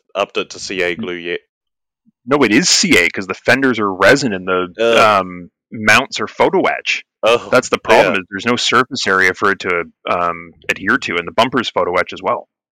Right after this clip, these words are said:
Speaker 1: Oh, so that, oh, yeah.
Speaker 2: So this, this is, this is the problem with, apparently the newer Mirror Models kits have gotten further away from resin,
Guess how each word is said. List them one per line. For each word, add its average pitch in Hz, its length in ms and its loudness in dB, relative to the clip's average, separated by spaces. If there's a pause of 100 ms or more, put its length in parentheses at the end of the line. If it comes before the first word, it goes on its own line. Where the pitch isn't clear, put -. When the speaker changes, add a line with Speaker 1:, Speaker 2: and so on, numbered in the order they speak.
(180)
Speaker 1:
Oh, 85 400 0
so 80 340 -4
that, 80 180 -6
oh, 87 320 -6
yeah. 78 80 -12
Speaker 2:
So 113 100 0
this, - 380 2
this 139 300 2
is, 165 260 -2
this 120 380 -2
is 127 120 -2
the 123 100 -2
problem 107 460 -2
with, 95 300 -4 (680)
apparently 135 420 0
the 127 100 0
newer 110 640 2 (600)
Mirror 107 340 -2
Models 95 360 0
kits - 320 -6
have 87 180 -2 (640)
gotten 98 340 0
further 98 420 -2
away 92 260 2
from 87 240 -12
resin, 85 460 -2